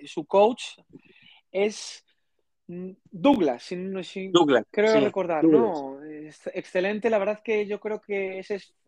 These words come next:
Speaker 1: esfuerzo extra que está dando con él físicamente le está dando excelentes resultados. Hay que recordar que Leila Fernández ganó su primer torneo este año en Monterrey, W T A doscientos cincuenta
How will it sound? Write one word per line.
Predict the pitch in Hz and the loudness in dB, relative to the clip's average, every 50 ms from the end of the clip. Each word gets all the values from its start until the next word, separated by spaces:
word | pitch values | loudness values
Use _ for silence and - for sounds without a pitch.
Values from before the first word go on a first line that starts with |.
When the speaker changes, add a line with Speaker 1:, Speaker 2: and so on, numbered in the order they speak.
| _ | _
Speaker 1:
esfuerzo | - 190 - - - 220 214 208 - 208 208 | -18 -16 -16 -10 -6 -6 -6 -6 -6 -6 -6
extra | 208 208 - - - 220 226 254 294 - _ _ _ _ _ _ _ _ _ | -6 -8 -10 -12 -12 -10 -8 -8 -10 -12 _ _ _ _ _ _ _ _ _
que | - 175 | -14 -14
está | - - - 190 190 190 | -12 -6 -4 -2 -2 -2
dando | 175 185 185 185 180 175 180 180 160 | -2 -2 -6 -6 -6 -6 -8 -8 -6
con | - - 165 170 180 | -6 -6 -6 -4 -4
él | 190 202 208 214 220 214 190 | -4 -2 -2 -2 -4 -4 -8
físicamente | - 185 - 196 - 185 175 185 196 196 185 - 202 202 196 196 190 185 | -12 -12 -10 -6 -6 -6 -6 -6 -8 -10 -6 -4 -2 -2 -2 0 -2 -2
le | 180 175 | -2 -4
está | 160 - - - - 196 196 190 185 | -6 -8 -10 -6 -4 -2 -2 -2 -4
dando | 170 190 190 190 175 190 185 175 165 _ _ _ _ _ _ _ _ _ - | -4 -6 -6 -6 -4 -4 -4 -4 -6 _ _ _ _ _ _ _ _ _ -12
excelentes | 185 156 - - 180 180 220 233 - 285 247 | -12 -12 -6 -2 -2 -2 -2 -2 0 0 0
resultados. | 208 190 185 185 - - 165 160 - 240 247 226 185 160 | 0 0 -2 -4 -2 -4 -4 -2 0 2 2 2 2 0
Hay | 185 185 | -2 -6
que | - 240 226 | -4 -4 -4
recordar | 208 202 175 - 175 165 160 185 208 214 - | -2 -4 -4 -4 -4 -4 -2 -4 -4 -4 -4
que | - 185 | -6 -4
Leila | 175 196 202 214 233 220 | -2 -2 -2 -2 -2 -4
Fernández | 214 - - 170 175 190 202 214 226 220 | -6 -8 -10 -10 -10 -10 -10 -10 -8 -6
ganó | 185 170 175 185 202 190 175 | -6 -6 -6 -4 -4 -6 -6
su | - - 160 | -8 -14 -20
primer | _ 165 165 190 208 - | _ _ -14 -14 -10 -4
torneo | - 196 180 185 190 190 208 233 240 - | -4 -4 -2 -2 -2 -2 -2 -4 -6 -8
este | 180 165 - - 175 170 | -14 -12 -4 0 2 2
año | 170 170 180 220 294 _ _ _ _ _ _ _ _ _ _ _ _ _ _ _ _ - | 2 0 -2 -6 -8 _ _ _ _ _ _ _ _ _ _ _ _ _ _ _ _ -8
en | 170 170 | -6 -4
Monterrey, | 170 160 151 185 220 220 151 113 - _ _ _ _ _ - | -4 -2 0 0 2 2 0 -2 -4 _ _ _ _ _ -18
W | 185 151 165 160 160 170 185 | -8 -4 -2 0 0 0 2
T | 185 208 | 2 2
A | 202 190 | 2 2
doscientos | 190 180 190 170 185 180 | 2 -2 -6 -10 -12 -10
cincuenta | - 185 175 - 208 233 254 247 - 294 302 320 | -10 -10 -6 -2 -2 -2 -2 -2 -4 -4 -4 -6